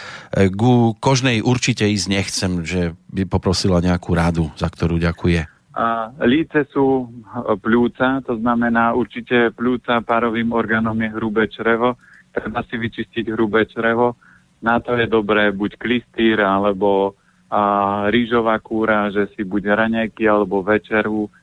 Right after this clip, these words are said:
Speaker 2: dám len rýžu so zeleninou, aspoň mesiac papám, poprípade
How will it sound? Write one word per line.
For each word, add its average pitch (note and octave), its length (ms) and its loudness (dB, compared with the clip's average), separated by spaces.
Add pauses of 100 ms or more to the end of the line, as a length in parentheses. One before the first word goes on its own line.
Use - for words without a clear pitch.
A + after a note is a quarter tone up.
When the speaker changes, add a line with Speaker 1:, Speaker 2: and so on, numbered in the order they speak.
(100)
Speaker 2:
dám G#2+ 320 2
len G#2 240 0
rýžu G#2+ 320 -2
so G2 160 0
zeleninou, G#2+ 640 0
aspoň G#2 480 -4
mesiac A2 400 -2
papám, F#2 480 0 (320)
poprípade G#2 560 0